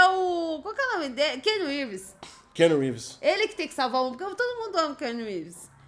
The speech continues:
Speaker 2: Nossa.
Speaker 1: Vai ser ele que vai salvar o
Speaker 2: Pera aí,
Speaker 1: mundo
Speaker 2: o
Speaker 1: com o
Speaker 2: Keanu
Speaker 1: fundo
Speaker 2: Reeves.
Speaker 1: musical <laughs> da Anitta,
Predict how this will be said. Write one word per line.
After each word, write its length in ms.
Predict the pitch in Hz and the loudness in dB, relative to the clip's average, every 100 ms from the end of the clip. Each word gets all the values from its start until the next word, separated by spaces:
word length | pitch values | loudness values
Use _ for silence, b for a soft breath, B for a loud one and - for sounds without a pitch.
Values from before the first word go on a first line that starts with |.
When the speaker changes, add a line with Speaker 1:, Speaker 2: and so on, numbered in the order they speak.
| - _ | -20 _
Speaker 2:
Nossa. 140 | - | -2
Speaker 1:
Vai 180 | 294 311 | 0 0
ser 220 | 320 - 370 | -2 -4 0
ele 320 | 339 349 403 | 4 2 2
que 100 | 370 | -2
vai 140 | 349 | -2
salvar 380 | 349 339 311 320 | 0 -2 0 -2
o 20 | |
Speaker 2:
Pera 140 | 330 123 | 2 2
aí, 80 | 370 | 2
Speaker 1:
mundo 180 | 359 381 | 0 -2
Speaker 2:
o 40 | |
Speaker 1:
com 100 | 381 | 0
o 20 | |
Speaker 2:
Keanu 300 | 359 123 127 | 2 4 4
Speaker 1:
fundo 160 | - 330 | 4 4
Speaker 2:
Reeves. 180 | 359 381 | 4 2
Speaker 1:
musical 760 | 226 - 349 311 370 392 370 | 2 0 6 8 8 6 4
<laughs> 20 | 330 | 0
da 140 | 339 339 339 | 4 6 6
Anitta, 640 | 311 285 330 339 359 370 | 6 0 -4 0 0 0